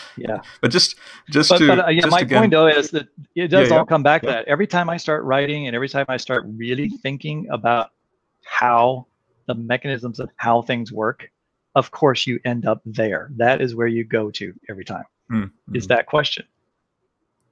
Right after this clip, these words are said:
Speaker 1: Um, I've spent an enormous amount of time, you know, working with that question, and I'll tell you, I don't have the answer.
Speaker 2: I think Hugh Ross has a brilliant answer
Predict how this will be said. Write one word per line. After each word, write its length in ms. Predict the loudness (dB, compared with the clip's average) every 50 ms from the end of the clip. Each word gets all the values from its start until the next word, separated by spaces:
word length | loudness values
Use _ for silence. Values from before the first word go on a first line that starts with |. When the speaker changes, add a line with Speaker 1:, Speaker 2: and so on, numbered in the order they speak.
| _ _ _ -6
Speaker 1:
Um, 420 | -4 -4 -4 -4 -6 -8 -12 -12 -8 -6
I've 120 | -4 -2 -2
spent 280 | -2 -2 -2 -4 -2
an 120 | -4 -4 -4
enormous 560 | -2 -2 0 2 4 4 4 4 2 -2 -2
amount 180 | -2 -2 -2
of 60 | -4 -4
time, 420 | -4 -4 -4 -4 -4 -6 -8 -12 _ _ _ _ _ _ _ _ _ _ _ _ _ _ _
you 80 | -10 -10
know, 220 | -8 -10 -10 -12 _ _ _ -6
working 420 | -2 0 0 0 0 -4 -8 -8 -12 -16 _ _ _ _ -8
with 140 | -6 -4 -2
that 160 | -2 -4 -2
question, 360 | -2 -2 -2 -2 -2 -4 -4 -4
and 120 | -4 -2
I'll 160 | 0 0 0
tell 140 | 0 0 0
you, 100 | 0 0
I 20 | 0
don't 160 | 0 0 0
have 140 | 0 -2 -2
the 100 | -4 -6
answer. 220 | -8 -10 -12 -18 _ _ _ _ _ _ _ _ _ _ _ _ _ _ _ _ _ _ _ _ _ _ _ _ _ _ _ -20 -20 _ _ _ _ _ _ _ _ _ _ _ _ -20 -14 -4 -2
Speaker 2:
I 120 | -2 0
think 260 | 0 0 -2 -4 -4 -4 -2
Hugh 120 | 0 0
Ross 380 | 2 2 2 2 0 -2 -6 -4
has 240 | -2 -2 -2 -2 -4
a 40 | -6
brilliant 320 | -6 -6 -6 -6 -6 -6
answer 420 | -6 -8 -8 -8 -8 -8 -8 -8